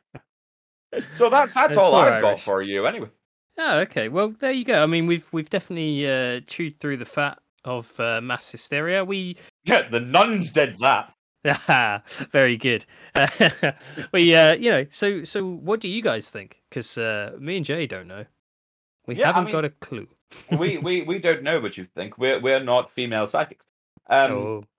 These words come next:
Speaker 1: what I, I, I would love, like, obviously at the start of this episode, Nick and myself discussed if we'd ever been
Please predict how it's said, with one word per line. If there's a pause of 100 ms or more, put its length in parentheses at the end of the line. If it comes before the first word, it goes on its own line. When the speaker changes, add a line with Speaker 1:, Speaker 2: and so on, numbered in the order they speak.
(220)
Speaker 1:
what
I,
I,
I
would
love,
like,
obviously
at
the
start
of
this
episode, (560)
Nick (360)
and
myself
discussed
if
we'd
ever
been